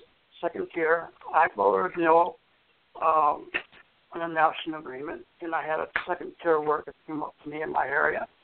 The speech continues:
and asked me how I voted. I said, "I voted no." He asked me why. And my exact words were, "I wanted you guys, second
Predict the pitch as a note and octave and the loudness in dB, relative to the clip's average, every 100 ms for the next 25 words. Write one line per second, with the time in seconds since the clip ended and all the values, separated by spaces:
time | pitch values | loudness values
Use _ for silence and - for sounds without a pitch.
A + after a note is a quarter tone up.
0 | - - - - _ _ - D#3+ D#3+ D#3+ | -20 -20 -14 -14 _ _ 2 4 4 0
1 | D#3+ D3 D3+ - C#4 F3+ D#3+ _ _ _ | -4 0 0 0 -4 -4 -8 _ _ _
2 | _ _ _ _ _ _ _ _ - - | _ _ _ _ _ _ _ _ -14 -10
3 | G#3+ - A3 - - - A3 F#3 F3 F3 | -10 -10 -16 -6 0 0 2 0 2 -2
4 | C#4+ D4 - - - E4+ D4 - - - | -6 -4 -4 -6 -8 0 0 0 -10 -10
5 | C4 - - - - _ _ _ _ _ | -4 -2 -4 -10 -16 _ _ _ _ _
6 | _ - _ _ - _ - D#3 E3 D3+ | _ -20 _ _ -20 _ -8 2 2 2
7 | - E3 C#3+ - - C#4+ E4+ E3 D#3+ E4 | -4 -4 -4 -4 -6 -4 -4 -2 0 0
8 | - - _ _ - _ _ - - - | -2 -10 _ _ -20 _ _ -20 -10 2
9 | F#3+ B3+ G#2+ F3 - _ E3 A#3+ G#3+ G3 | 4 6 4 2 -6 _ -16 -6 4 4
10 | F3 - - - _ - F#3+ F#3+ - | 4 -2 -14 -20 _ -12 -8 -8 -10